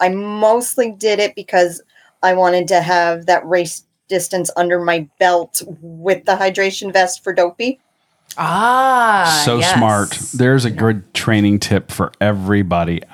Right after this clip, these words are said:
Speaker 3: out there. If you're going to use a hydration belt or vest,
Speaker 2: Mm-hmm.
Speaker 3: you should be training with it.
Speaker 2: So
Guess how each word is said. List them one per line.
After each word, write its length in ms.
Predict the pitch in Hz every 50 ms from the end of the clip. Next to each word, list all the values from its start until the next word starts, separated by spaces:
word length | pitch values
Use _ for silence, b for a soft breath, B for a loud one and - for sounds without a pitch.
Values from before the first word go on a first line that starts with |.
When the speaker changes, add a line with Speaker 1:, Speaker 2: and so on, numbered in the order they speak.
| -
Speaker 3:
out 220 | - - - - _
there. 360 | - - - - - - - -
If 180 | 98 98 -
you're 120 | - 95 95
going 320 | 92 101 95 101 101 101
to 60 | 101
use 420 | 104 98 98 98 101 104 104 95 95
a 60 | 92
hydration 800 | 82 92 92 90 95 101 113 123 135 - - 127 113 104 92 -
belt 440 | - 107 104 104 101 98 98 98 - -
or 180 | - 92 87 87
vest, 540 | 85 80 82 107 104 98 95 - - - -
Speaker 2:
Mm-hmm. 380 | - - 165 170 - - - 101
Speaker 3:
you 40 | 101
should 160 | 98 104 101
be 100 | 98 98
training 800 | 92 - - - - - - 120 117 123 131 139 135 123 107 98
with 180 | 87 80 73 -
it. 200 | - 101 98 - - - - -
Speaker 2:
So 880 | - - - - - 170 160 156 151 151 151 151 151 156 160 165 170